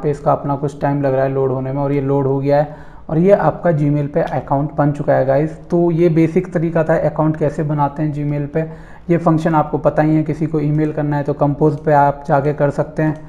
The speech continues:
और setting में जाके हम बहुत सारी चीज़ें आगे सीखेंगे कि इसका क्यों यूज़ करते हैं। Setting में बहुत सारे option होते हैं जिनके बारे में आपको नहीं पता, ये सब इनके uses मैं आपको आगे बताऊँगा, अभी नहीं।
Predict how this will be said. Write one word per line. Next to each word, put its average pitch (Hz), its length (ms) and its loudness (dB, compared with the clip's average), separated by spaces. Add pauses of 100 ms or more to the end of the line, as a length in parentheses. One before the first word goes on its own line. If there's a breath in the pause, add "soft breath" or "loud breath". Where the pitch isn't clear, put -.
(360 loud breath)
और 160 160 2
setting 190 440 4
में 196 100 2
जाके 170 300 4
हम 180 200 2
बहुत 156 260 2
सारी 160 240 4
चीज़ें 151 300 -2
आगे 151 360 2
सीखेंगे 135 480 -2
कि 151 240 -2
इसका 147 240 0
क्यों 151 300 -2
यूज़ 143 300 0
करते 139 260 0
हैं। 143 200 0 (360 loud breath)
Setting 147 280 4
में 156 120 2
बहुत 139 240 2
सारे 139 200 2
option 135 300 -2
होते 127 200 -4
हैं 139 60 0
जिनके 139 220 -2
बारे 139 240 2
में 139 100 0
आपको 139 240 0
नहीं 131 240 -2
पता, 131 240 -2
ये 127 200 -2
सब 127 240 -8 (300 loud breath)
इनके 170 200 2
uses 156 400 0
मैं 160 120 0
आपको 151 320 2
आगे 135 260 2
बताऊँगा, 123 460 -2
अभी 135 200 0
नहीं। 143 240 -4